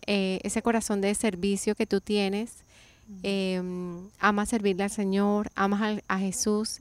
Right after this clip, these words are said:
Speaker 1: y nos modelas de una manera impresionante, de una manera que, que solo Dios puede hacer. Y le doy gracias a, a Dios por tu vida nuevamente. Em, eres lo mejor que me ha pasado y de verdad que,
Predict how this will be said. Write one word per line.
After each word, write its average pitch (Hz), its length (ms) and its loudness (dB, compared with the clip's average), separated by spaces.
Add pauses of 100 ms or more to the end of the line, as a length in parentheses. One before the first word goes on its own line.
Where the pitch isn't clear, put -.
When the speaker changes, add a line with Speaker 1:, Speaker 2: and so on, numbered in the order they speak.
(120)
Speaker 1:
y 196 300 0
nos 196 200 -2
modelas 196 460 0
de 208 80 -2
una 196 120 0
manera 190 380 -2
impresionante, 196 760 -4
de 202 60 -4
una 185 160 -4
manera 185 340 -4
que, 190 320 -6 (880)
que 208 100 -6
solo 196 320 2
Dios 196 260 2
puede 202 220 0
hacer. 180 380 -4 (580)
Y 208 80 -2
le 208 100 6
doy 190 120 6
gracias 196 560 -2 (100)
a, 175 320 -2 (320)
a 190 120 0
Dios 180 160 0
por 196 160 -6
tu 202 100 0
vida 185 180 2
nuevamente. 202 760 -2 (600)
Em, 180 840 -4 (600)
eres 196 180 -2
lo 214 60 4
mejor 208 280 2
que 196 100 -2
me 196 80 2
ha - 20 -4
pasado 208 480 0
y 196 400 -4
de 190 140 0
verdad 175 280 -2
que, 196 380 -6